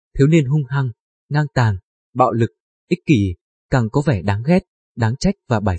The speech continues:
xích thì hơn ai hết chúng là những đứa trẻ bị tổn thương nhiều nhất. Tổn thương vì thiếu tình yêu thương, sự quan tâm, chăm sóc nhưng lại nhận lấy thừa thãi sự cay đắng,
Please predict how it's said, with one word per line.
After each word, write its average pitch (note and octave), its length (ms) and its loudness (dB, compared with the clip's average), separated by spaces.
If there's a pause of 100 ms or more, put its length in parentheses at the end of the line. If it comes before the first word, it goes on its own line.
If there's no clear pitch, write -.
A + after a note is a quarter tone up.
xích F#3 180 2
thì G#2+ 240 2
hơn C3 120 0
ai C#3+ 200 0
hết F3 180 -2
chúng B2 240 -2
là D3+ 180 0
những G#2+ 160 -4
đứa C#3 180 2
trẻ A2+ 200 0
bị G#2+ 200 -2
tổn G#2 220 0
thương C3 220 -2
nhiều A2 180 0
nhất. B2 220 0 (560)
Tổn A2+ 200 2
thương D3 320 -2
vì A2 200 0
thiếu B2+ 200 0
tình A#2+ 140 0
yêu C3+ 240 2
thương, C3 240 -2 (420)
sự E3 140 0
quan D3+ 220 0
tâm, D3 200 0 (360)
chăm C3+ 160 -4
sóc G3 220 -2
nhưng D3 180 0
lại B2+ 200 -4
nhận A2+ 180 0
lấy G#2 220 0
thừa B2+ 180 0
thãi A#2 220 -6
sự - 240 -4
cay C#3+ 120 2
đắng, B2+ 260 0